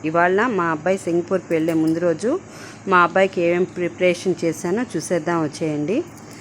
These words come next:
ఫస్ట్ అయితే ఉదయాన్నే, ఆ, టిఫిన్ చేసేసి ఇంక బయలుదేరేసాము. ఎందుకంటే షాపింగ్కి అవన్నీ ఉన్నాయి కదా, అన్నీ రెడీ చేయాలనేసి ఉదయాన్నే ఏమేం కావాలో మొత్తం తీసుకొని వచ్చేసాము.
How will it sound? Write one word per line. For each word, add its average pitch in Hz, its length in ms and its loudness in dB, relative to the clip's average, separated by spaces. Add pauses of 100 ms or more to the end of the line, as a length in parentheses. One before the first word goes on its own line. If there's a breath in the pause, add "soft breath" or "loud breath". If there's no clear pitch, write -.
(460 loud breath)
ఫస్ట్ 202 260 2
అయితే 214 360 0
ఉదయాన్నే, 196 640 2 (580)
ఆ, 170 420 0 (640 loud breath)
టిఫిన్ 208 340 0
చేసేసి 185 380 2
ఇంక 190 140 0
బయలుదేరేసాము. 170 880 0 (280)
ఎందుకంటే 190 500 2
షాపింగ్కి 185 520 0
అవన్నీ 170 300 2
ఉన్నాయి 175 320 0
కదా, 220 300 0 (520 loud breath)
అన్నీ 175 220 2
రెడీ 175 260 0 (120)
చేయాలనేసి 175 680 0
ఉదయాన్నే 185 640 0 (180)
ఏమేం 180 300 2
కావాలో 175 420 2
మొత్తం 202 420 0
తీసుకొని 175 380 -2
వచ్చేసాము. 165 640 -2